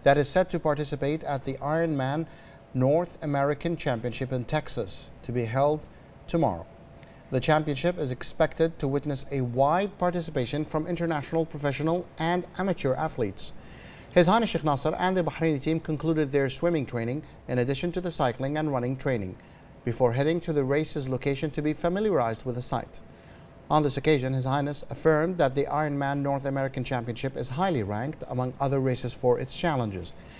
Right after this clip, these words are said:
His Highness pointed out to the importance of the Bahraini participation in the championship that shall solidify the kingdom's presence in international sports events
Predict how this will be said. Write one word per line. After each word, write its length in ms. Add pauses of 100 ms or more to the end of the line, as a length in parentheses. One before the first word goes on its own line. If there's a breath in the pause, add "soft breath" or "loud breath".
(200 loud breath)
His 120
Highness 320
pointed 300
out 160
to 80
the 60
importance 500
of 80
the 100
Bahraini 360
participation 760 (340 loud breath)
in 220
the 80
championship 600 (340 loud breath)
that 200
shall 260
solidify 680
the 140
kingdom's 400
presence 500 (140)
in 180
international 720
sports 420
events 460